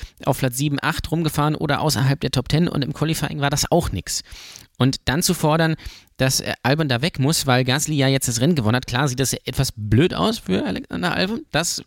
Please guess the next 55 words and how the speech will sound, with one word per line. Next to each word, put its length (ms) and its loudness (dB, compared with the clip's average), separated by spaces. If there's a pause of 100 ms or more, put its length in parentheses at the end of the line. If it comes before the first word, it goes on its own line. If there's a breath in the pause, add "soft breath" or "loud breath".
(200)
gebe 180 -2
ich 120 -6
zu. 280 0 (1000 soft breath)
Aber 420 2 (360 loud breath)
es 160 2
ist 200 2
halt, 340 2 (480 loud breath)
äh, 320 4
es 140 2
ist 180 2
halt 120 4
schwierig. 220 0
Ich 60 0
find's 200 0
generell 360 0
immer 180 2
schwierig, 420 0
wenn, 160 2 (260 loud breath)
wenn 120 4
Leute 300 2
im 120 0
Internet, 640 2
ähm, 300 6 (480 loud breath)
irgendwelche 400 0
Fahrer 400 2
bewerten 560 0
und 280 2
dann 180 2
nur 140 4
nach, 180 -2 (100)
nach 220 0
Zahl 340 0
gehen. 280 2
Das, 220 -2
wir 280 0
werden 180 2
sicherlich 300 4
nachher 240 2
noch 140 0
auf 160 -2
Valtteri 260 2
Bottas 320 0
kommen, 160 2
da 80 4
ist 160 0
es 120 0
genau 220 4
das 140 4
Gleiche 320 2
und 140 -6
bei 100 2
ein 120 -4
paar 200 0
anderen 200 4
auch. 300 4